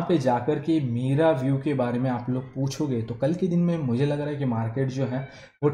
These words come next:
टाइम डिके करेगा, मार्केट साइडवेज चला जाएगा। मेरा व्यू इस लेवल से मार्केट में नेगेटिव ही रहेगा, एटलीस्ट इस सपोर्ट लेवल तक।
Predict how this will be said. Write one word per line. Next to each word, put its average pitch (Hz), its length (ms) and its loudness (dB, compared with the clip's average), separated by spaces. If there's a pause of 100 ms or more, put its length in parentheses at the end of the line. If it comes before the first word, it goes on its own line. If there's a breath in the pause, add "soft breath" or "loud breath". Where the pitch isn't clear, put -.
(120)
टाइम 151 280 4
डिके 143 260 2
करेगा, 135 320 0
मार्केट 120 420 0
साइडवेज 123 520 0
चला 117 280 0
जाएगा। 110 340 -4 (340 loud breath)
मेरा 170 360 6
व्यू 190 280 4 (160)
इस - 140 -4
लेवल 147 240 4
से 160 180 0
मार्केट 131 460 0
में 151 140 -2
नेगेटिव 127 680 2
ही 170 220 2
रहेगा, 139 380 2
एटलीस्ट 139 560 0
इस 151 160 -2 (220)
सपोर्ट 143 440 0
लेवल 135 300 4
तक। 175 240 0